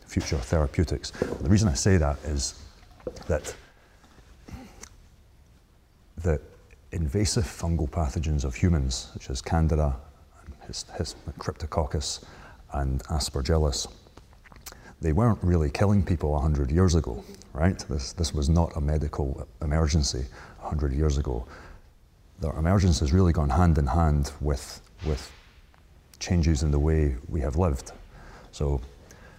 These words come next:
now that people are, are surviving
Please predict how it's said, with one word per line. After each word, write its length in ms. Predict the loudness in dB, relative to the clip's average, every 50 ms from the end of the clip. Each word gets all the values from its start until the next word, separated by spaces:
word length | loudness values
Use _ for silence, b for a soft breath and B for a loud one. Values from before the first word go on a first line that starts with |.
| B B B B B -20 -20 -12 -6
now 200 | -2 2 2 2
that 200 | 2 0 -4 -6
people 440 | -6 -6 -4 -2 -2 -2 -2 -2 -4
are, 260 | -6 -4 -4 -4 -6 -8 -10 -16 -20 -20 -20 -20 -20 -20 -20 -20 -16 -12
are 120 | -10 -8
surviving 720 | -6 -4 -2 -2 -2 0 2 2 4 4 4 4 4 4